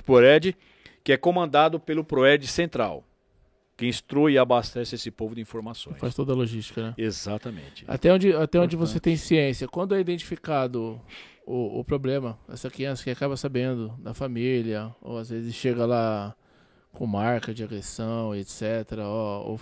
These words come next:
Speaker 2: ou, ou de repente, não sei, achou algum cigarro de maconha na bolsa da criança. É, o, s-, o senhor sabe como é que funciona essa atuação? Se eles chamam pro particular,
Speaker 1: Sim,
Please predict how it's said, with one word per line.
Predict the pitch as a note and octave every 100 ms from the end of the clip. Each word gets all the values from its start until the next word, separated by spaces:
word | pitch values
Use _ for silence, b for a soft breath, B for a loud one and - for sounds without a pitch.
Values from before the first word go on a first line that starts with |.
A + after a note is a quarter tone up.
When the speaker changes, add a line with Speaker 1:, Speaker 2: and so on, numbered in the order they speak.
| -
Speaker 2:
ou, | A2+
ou | A2+
de | A2
repente, | - A#2 -
não | A#2+
sei, | - A#2+ G#2+
achou | G#2 - A#2+ A#2
algum | A2 A#2 G#2+ G2 b b b b b
cigarro | - A#2 A#2 A2+
de | A2
maconha | G2 - A#2 A#2 A2 G2+
na | G#2
bolsa | G2+ G#2 G#2+ G2+ A2
da | G2+
criança. | - G2+ G#2 A#2 - b b b b b b b _ -
É, | A#2+ A2 - -
o, |
s-, | B2+ - -
o |
senhor | C3 C3
sabe | - D3
como | C#3+ D3
é | C#3
que |
funciona | - C3 F3+ G3+ F3
essa | C#3+ D3 -
atuação? | C3 C3 A2+ - G3+ G#3+ B2+
Se | - B2+
eles | B2
chamam | - E3+ E3
pro | C3+
particular, | C3+ B2+ - C3+ B2 C#3+ F3+ F3+ E3
Speaker 1:
Sim, | G#2